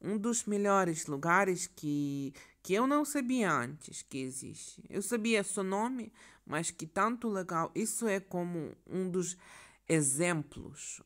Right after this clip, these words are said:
uma das coisas lindas, atrações que eu gostei, que sempre fica no meu coração.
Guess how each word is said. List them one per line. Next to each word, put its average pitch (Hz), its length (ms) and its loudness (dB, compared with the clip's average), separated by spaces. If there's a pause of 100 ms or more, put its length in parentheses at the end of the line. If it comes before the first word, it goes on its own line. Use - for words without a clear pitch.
uma 156 240 0
das 156 200 0
coisas 156 540 -2
lindas, 156 680 -2
atrações 139 960 -4 (1500)
que 175 120 0
eu 180 100 4
gostei, 135 640 -4 (100)
que 147 120 -4
sempre 196 580 0
fica 151 340 -6
no 131 120 -8
meu 139 180 -6
coração. 165 920 -4